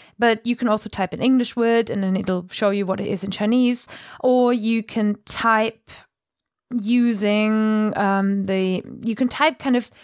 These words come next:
in this really bizarre way that where you, you build up, um, the different, the different strokes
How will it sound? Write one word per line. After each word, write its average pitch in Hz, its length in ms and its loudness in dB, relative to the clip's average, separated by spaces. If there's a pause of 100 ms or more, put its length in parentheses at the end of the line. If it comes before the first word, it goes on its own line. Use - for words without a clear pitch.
(200)
in 233 120 2
this 240 160 -2
really 277 180 0
bizarre 254 340 0
way 233 200 2
that 202 220 -2
where 214 120 0
you, 202 300 -2 (180)
you 214 180 0
build 254 560 0
up, 220 420 0 (600)
um, 214 320 2
the 214 120 -2
different, 208 720 -4 (280)
the 226 180 -4
different 220 320 -2
strokes - 640 -2